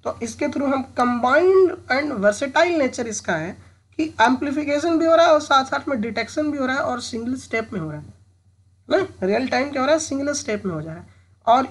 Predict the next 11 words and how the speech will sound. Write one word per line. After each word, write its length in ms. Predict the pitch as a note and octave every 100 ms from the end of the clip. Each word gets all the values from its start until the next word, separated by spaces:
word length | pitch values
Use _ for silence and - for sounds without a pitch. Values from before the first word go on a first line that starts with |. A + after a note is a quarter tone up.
| G#3+
using 340 | B3 C4+ D4+
real 280 | G#3 B3 D#4+
time 160 | E4 E4+ D#4
P 80 | C#4
C 160 | C#4+ A#3
R, 100 | G#3 - - -
reliability 720 | G#3+ A#3 A#3+ A#3+ C4 D4 F4 F4+ F#4 - A#3+
of 160 | A3+ -
quantification 680 | B3+ C4 E4 E4 D#4+ D4 D4
of 120 | D4 G3 F3+
data 280 | A3 G#3+